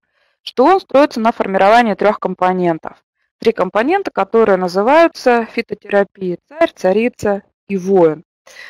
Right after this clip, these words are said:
Соответственно, э, что, э, делает царица? Э, царица —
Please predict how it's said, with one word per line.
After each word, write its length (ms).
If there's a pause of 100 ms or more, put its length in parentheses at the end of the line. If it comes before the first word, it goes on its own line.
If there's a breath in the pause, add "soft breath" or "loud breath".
(360 loud breath)
Соответственно, 1040 (220)
э, 220 (180)
что, 460 (120)
э, 220
делает 440
царица? 640 (360)
Э, 300
царица — 460